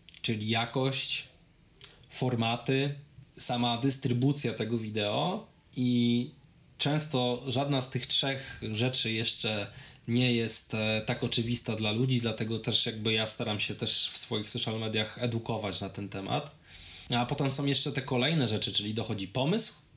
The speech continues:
i umiejętność, e, jeszcze tego wyp-, wypromowania tego w odpowiedni sposób, wszystkimi możliwymi, e, drogami. Także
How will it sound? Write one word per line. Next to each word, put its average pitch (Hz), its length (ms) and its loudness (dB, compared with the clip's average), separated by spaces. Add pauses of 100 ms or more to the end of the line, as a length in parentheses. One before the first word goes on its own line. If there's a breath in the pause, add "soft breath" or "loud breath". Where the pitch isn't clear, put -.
(220)
i 127 140 4
umiejętność, 131 920 2
e, 123 40 2 (260)
jeszcze 117 360 2
tego 117 280 0
wyp-, 123 360 0
wypromowania 120 720 0
tego 107 220 -10
w 101 80 -8
odpowiedni 101 520 -6
sposób, - 480 -6
wszystkimi 123 420 4
możliwymi, 117 760 2
e, 113 160 -2
drogami. 110 500 -2 (220)
Także 123 680 2